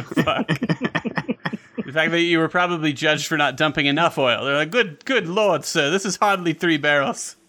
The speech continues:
Speaker 2: Actually, you have, uh, you have your oil stacks, and if you let any of them go too long without being harvested, basically, you'll, you'll actually get, uh, penalized. So the game is, like, in, set in the eighteen hundreds, and your goal is to, um, every,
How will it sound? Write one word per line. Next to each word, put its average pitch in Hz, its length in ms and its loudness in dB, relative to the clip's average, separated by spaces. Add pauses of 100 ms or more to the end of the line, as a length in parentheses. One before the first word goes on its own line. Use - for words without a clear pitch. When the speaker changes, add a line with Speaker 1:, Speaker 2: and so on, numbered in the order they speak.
(380)
Speaker 2:
Actually, 135 380 2
you 131 160 2
have, 139 240 2
uh, 120 240 2
you 113 160 0
have 151 100 2
your 113 180 0
oil 123 200 2
stacks, 139 480 0
and 131 80 0
if 117 100 -4
you 113 80 0
let 117 160 2
any 123 200 2
of 117 100 0
them 113 240 2
go 110 240 2
too 113 260 -2
long 110 300 2
without 101 280 2
being 95 260 -2
harvested, 113 600 -2
basically, 120 540 0
you'll, 107 240 -4
you'll 113 160 2
actually 107 220 -2
get, 101 180 -2 (180)
uh, 90 220 2
penalized. 92 680 -2
So 95 320 -2 (880)
the 135 120 0
game 185 260 0
is, 151 160 0
like, 135 180 0
in, 127 360 0
set 170 180 0
in 165 60 -2
the 151 100 0
eighteen 139 280 0
hundreds, 113 460 0
and 113 140 0
your 120 120 2
goal 131 340 2
is 120 240 0
to, 107 400 0
um, 98 420 0 (320)
every, 131 580 0